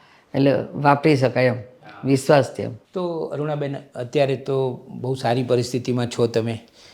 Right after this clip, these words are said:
Speaker 2: પણ મને એ કહો કે આટલો બધો સંઘર્ષ કર્યો, એ દિવસોમાં ક્યારે રડ્યા હતા ખરા?
Speaker 1: બહુ જ, એટલે રોજ જ ર-, સાત વર્ષ તો રડી જ છું. એકેય દિવસ મારે એવું નહીં કે રડ્યા વગર. બરાબર.
Speaker 2: તો રડો ત્યારે ભગવાનને ફરિયાદ કરતા? ત્યારે તમને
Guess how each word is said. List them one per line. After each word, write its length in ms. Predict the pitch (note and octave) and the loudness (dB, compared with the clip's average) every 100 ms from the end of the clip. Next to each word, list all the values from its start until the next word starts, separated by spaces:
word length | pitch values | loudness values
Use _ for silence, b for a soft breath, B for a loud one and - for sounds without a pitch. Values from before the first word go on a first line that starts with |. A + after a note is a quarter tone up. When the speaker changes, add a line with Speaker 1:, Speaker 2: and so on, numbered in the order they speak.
| b b b b _ | b b b b _
Speaker 2:
પણ 100 | D3 | 0
મને 260 | C3+ C3 B2+ | 2 4 2
એ 20 | |
કહો 260 | B2+ C3+ G#2 | 2 0 -2
કે 220 | - A#2+ | -2 0
આટલો 240 | G#2+ C3 | 0 0
બધો 180 | B2 B2 | 0 0
સંઘર્ષ 420 | A#2 A2+ A#2+ A#2+ | -2 -2 -2 -2
કર્યો, 300 | - B2 A2 | 0 2 2
એ 100 | A#2+ | 2
દિવસોમાં 440 | C3 C3 C3 C#3+ C3+ | 2 0 0 0 4
ક્યારે 240 | C3 C3+ | 4 6
રડ્યા 260 | A#2+ A#2+ C#3 | 6 6 6
હતા 180 | C3+ | 4
ખરા? 240 | B2+ C3 C3+ - - - | 0 0 -4 -8 -12 4
Speaker 1:
બહુ 320 | C3+ C#3+ E3 | 10 12 12
જ, 80 | C#3 | 12
એટલે 440 | C#3+ D3 D#3 C#3 - B B B - | 12 10 8 6 0 B B B 6
રોજ 220 | C3+ F3 | 8 10
જ 100 | F3 | 10
ર-, 240 | F3 D3+ | 10 10
સાત 400 | C#3 - D3+ D#3 | 10 8 6 8
વર્ષ 240 | F3 E3 E3+ | 8 8 10
તો 80 | F3 | 10
રડી 240 | D3 E3+ | 10 10
જ 140 | D#3+ | 8
છું. 300 | C#3 A#2+ A#2+ A#2+ - b - | 4 4 2 -4 -14 b 2
એકેય 280 | D3+ D3 F#3 | 4 6 6
દિવસ 280 | F3+ E3 F3+ | 8 8 8
મારે 120 | D#3+ | 8
એવું 160 | D#3+ | 8
નહીં 120 | E3 D3+ | 6 6
કે 100 | D3+ | 6
રડ્યા 300 | C3+ C#3 C3 | 6 6 2
વગર. 220 | B2 B2+ C3 _ - | 0 -4 -8 _ -2
બરાબર. 200 | A#2+ D#3 | 2 6
Speaker 2:
તો 320 | D3+ C#3+ C#3+ | 6 6 6
રડો 140 | D#3 | 4
ત્યારે 300 | D#3 D#3+ D#3 | 6 4 4
ભગવાનને 380 | C3 C3 C#3+ D3 | 2 2 0 0
ફરિયાદ 400 | C3+ B2+ D3 D3+ | -2 0 0 -2
કરતા? 260 | C#3+ B2+ D3+ - - | -4 -6 -10 -12 -2
ત્યારે 200 | C3 B2+ | 2 2
તમને 480 | B2 C3 C3 B2+ | 4 2 2 0